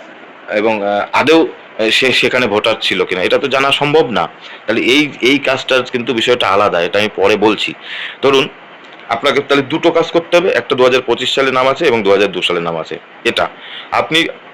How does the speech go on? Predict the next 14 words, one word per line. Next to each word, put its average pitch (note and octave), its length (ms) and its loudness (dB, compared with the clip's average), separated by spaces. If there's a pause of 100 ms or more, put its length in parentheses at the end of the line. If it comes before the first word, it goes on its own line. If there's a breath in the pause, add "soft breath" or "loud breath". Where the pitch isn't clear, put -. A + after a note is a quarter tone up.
দু A2+ 120 -2
হাজার C#3 200 2
পঁচিশ - 340 -2
সালের D#3+ 220 2
যে D3 120 2
ভোটার A#2+ 280 2
লিস্ট C#3+ 220 0
আছে, A#2 180 0 (140)
আপনি A#2 240 -2
সেই C3 220 0
ভোটার A#2 300 0
লিস্টটাকে C3+ 460 -2 (440)
ধরুন, B2 280 2 (500 loud breath)
ধরে B2 220 2